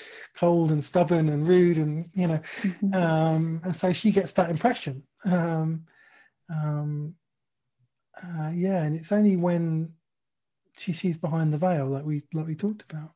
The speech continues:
Speaker 1: Um, um, one
Speaker 2: One
Speaker 1: other
Speaker 2: of the
Speaker 1: thing
Speaker 2: thing-, go
Speaker 1: Oh,
Speaker 2: ahead.
Speaker 1: no, go ahead, go ahead,
Speaker 2: <laughs>
Speaker 1: no, go ahead, go ahead.
Speaker 2: Uh, so one of the things I wondered about Darcy and, uh, the behavior that we see in him, his, his autistic behavior,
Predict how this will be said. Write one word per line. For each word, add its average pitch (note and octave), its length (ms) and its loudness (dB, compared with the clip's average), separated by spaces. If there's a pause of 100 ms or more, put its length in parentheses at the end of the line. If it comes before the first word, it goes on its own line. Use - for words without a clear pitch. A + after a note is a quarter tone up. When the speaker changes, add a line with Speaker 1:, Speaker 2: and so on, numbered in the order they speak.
(320)
Speaker 1:
Um, D#3 420 -6 (1120)
um, D3+ 420 -2
one A3 220 6
Speaker 2:
One C#4+ 100 12
Speaker 1:
other G4+ 120 10
Speaker 2:
of G#4+ 60 8
the F#4 100 10
Speaker 1:
thing - 60 2
Speaker 2:
thing-, B3 380 8 (320)
go A#3 140 10
Speaker 1:
Oh, - 20 6
Speaker 2:
ahead. F#3 220 2 (140)
Speaker 1:
no, A#3 120 6
go A#3 100 6
ahead, C4+ 160 8
go C#4 200 8
ahead, G#3 260 6
Speaker 2:
<laughs> - 40 -4
Speaker 1:
no, G3+ 140 0
go A#3 100 2
ahead, F#3 200 6 (240)
go A3 80 4
ahead. C#4+ 320 4 (120)
Speaker 2:
Uh, - 160 4
so D4+ 400 10
one D4 280 8
of G#4+ 60 4
the F4+ 100 4
things C4+ 280 4
I A#3 120 4
wondered G#3+ 580 -2
about G3+ 300 -2
Darcy F#3+ 580 0
and, F#3 300 0 (280)
uh, C#3+ 200 2 (260)
the A3+ 80 6
behavior G3 540 6
that - 160 -2
we G3 100 2
see F#3+ 260 2
in F#3 100 0
him, F#3 160 -2
his, G3+ 280 -2
his G#3 160 0
autistic G#3+ 640 2
behavior, F#3 720 2